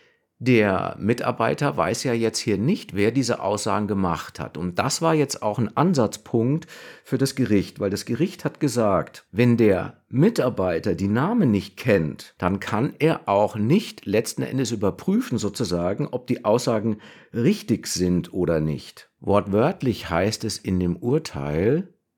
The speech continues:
"Für den Kläger als Adressat der Abmahnung dient die Konkretisierung, unter Nennung der Namen der Zeugen auch dazu, überprüfen zu können, ob die Abmahnung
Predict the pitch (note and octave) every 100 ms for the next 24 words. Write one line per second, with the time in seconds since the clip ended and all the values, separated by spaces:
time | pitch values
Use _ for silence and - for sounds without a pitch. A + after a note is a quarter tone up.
0 | _ - - - - - B2 A#2+ A2 G#2
1 | - G2 F2+ G2+ C#3 D#3+ G3+ - A#2+ A#2
2 | - A#2 G#2 - F#2 - A2 C3+ F3 E3
3 | - A2+ - F2 D#2+ D#2 D2+ D#2 D#2+ -
4 | C3 G3 G#3 C3+ - B2 A#2+ - G#2 B2
5 | G#2+ D#3+ F#3 E2 A1 - _ _ _ -
6 | - _ B2+ A2 A2+ G2 A2+ E3 G3+ D#3+
7 | A2 F#2+ F#2 F2+ A#2+ F3 D#3+ G2+ - -
8 | G2 A2 C#3 E3 - G2 G#2+ G3+ - -
9 | E2+ D#2 - - E2 G#2+ E3+ - - -
10 | - A#2 G#2 F#2+ - A#3+ - B2 A#2 -
11 | F#2+ G2+ C#3+ C#3+ - - - G3 - C3+
12 | - F#2 - G#2+ A2 A#2+ B2+